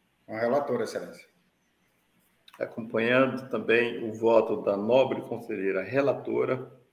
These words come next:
Speaker 2: assim decidiu-se a unanimidade. Nos termos do voto da nobre conselheira relatora, e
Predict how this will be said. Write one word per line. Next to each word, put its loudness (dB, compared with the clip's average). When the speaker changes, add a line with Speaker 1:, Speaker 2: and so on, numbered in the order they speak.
Speaker 2:
assim -6
decidiu-se -6
a 2
unanimidade. 4
Nos -10
termos -4
do -6
voto 2
da 2
nobre 0
conselheira -4
relatora, 0
e 2